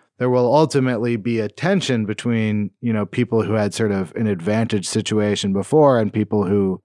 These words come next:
I don't know, are working from a laptop from some undisclosed lo-, location, creating sort of industries without those geographical bases. Do you see anything sort of new that has come out of this period?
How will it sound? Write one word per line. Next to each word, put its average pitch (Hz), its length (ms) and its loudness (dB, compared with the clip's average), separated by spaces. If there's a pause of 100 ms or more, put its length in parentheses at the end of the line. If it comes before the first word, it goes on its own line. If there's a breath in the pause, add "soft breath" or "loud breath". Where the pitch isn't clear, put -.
I 92 140 -6
don't 92 140 -6
know, 98 120 -2
are 87 140 -4
working 92 320 -6
from 90 200 -6
a 82 200 -6 (420 loud breath)
laptop 92 540 -2
from 87 220 -6
some 92 300 -2
undisclosed 104 760 0
lo-, 104 200 -2 (120)
location, 113 640 0
creating 104 400 -2
sort 113 160 2
of 95 220 -2
industries 107 720 -2 (280 loud breath)
without 107 440 -2
those 98 280 -2
geographical 104 800 -2
bases. 95 720 -4 (380 loud breath)
Do 117 100 0
you 147 180 6
see 139 360 0
anything 120 680 -2 (240 soft breath)
sort 110 220 -4
of 90 160 -6 (100)
new 101 760 -4
that 107 180 -4
has 107 400 -6 (100)
come 110 240 0
out 117 160 2
of 113 140 -2
this 120 160 -2
period? 123 500 0